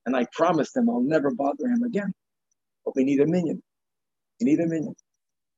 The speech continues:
So he says, "I went upstairs, I knocked on his door, and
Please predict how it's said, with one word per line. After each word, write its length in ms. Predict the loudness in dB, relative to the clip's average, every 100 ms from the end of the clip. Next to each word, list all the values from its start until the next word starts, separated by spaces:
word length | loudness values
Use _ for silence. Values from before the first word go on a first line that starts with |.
| _
So 120 | -4 -2
he 60 |
says, 240 | 0 0 -2
"I 80 |
went 220 | -4 -4 -4
upstairs, 500 | -4 0 2 0 -4
I 60 |
knocked 260 | -4 -4 -4
on 80 | -4
his 140 | -2
door, 240 | 0 2 0
and 100 | -2